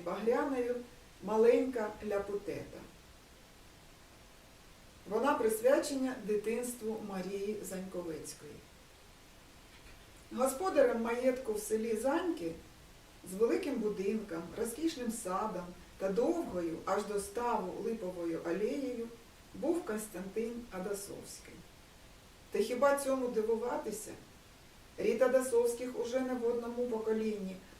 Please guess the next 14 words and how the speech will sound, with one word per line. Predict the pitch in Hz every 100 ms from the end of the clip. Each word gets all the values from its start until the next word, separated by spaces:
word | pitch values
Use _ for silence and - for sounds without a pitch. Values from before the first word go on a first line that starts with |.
| -
має | 190 202 185 185
дворянський | 214 214 196 180 - 196
титул, | 214 190 - 117 - - - - -
шляхетне | - 196 202 247 277 277 247
ще | 233 226
з |
української | 240 240 226 226 226 240 233
козацької | 226 208 208 220 - 214
старшини | 220 - 190 - 190 202 214
коріння. | 214 208 170 - 147 - - - - - - - - - - -
У | 214
таких | 220 254 330 330
родинах | 311 277 277 285
заведено | 277 269 277 285 285 254 165